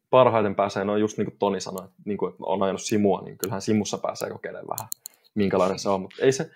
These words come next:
ei se, et eihän se vauhti välity yhtään silmille, mutta voin sanoa, että tuntui siellä autossa silloin, kun meni, että, a-, että vitsi, että tää menee hitaasti. Siis niinku oikeesti. <laughs> Siis,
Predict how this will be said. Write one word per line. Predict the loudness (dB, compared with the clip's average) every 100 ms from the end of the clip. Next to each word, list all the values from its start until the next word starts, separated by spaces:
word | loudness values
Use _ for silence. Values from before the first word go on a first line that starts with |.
| 4 6
ei | 6
se, | 4 0 -8 _ _ _ _ -6
et | -6 0
eihän | 2 2
se | 6
vauhti | 8 8 6 2
välity | 4 6
yhtään | 4 2 -2 -4
silmille, | 0 0 0 -4 -10
mutta | -10 -8 -4 2
voin | 2
sanoa, | 0 -4 -4
että | -4 -2 -4 -4 _ _ _ _ _ _ _
tuntui | 6 6 6 4 2 -2 _
siellä | -4 0 4
autossa | 6 6 2 -4
silloin, | -2 -2 -2
kun | -4
meni, | -4 -4 -6
että, | -12 _ -16 -2
a-, | 0 0 -2
että | -4 -2
vitsi, | -4 -4
että | -8 -4
tää | -4
menee | -4 0
hitaasti. | 0 0 -4 -6 -18 _ _ _ _ -10
Siis | -4
niinku | 2 6 6
oikeesti. | 6 4 2 -2
<laughs> | -6 -6 -2 0 2 0 2 -2 -2 6
Siis, | 8 8 2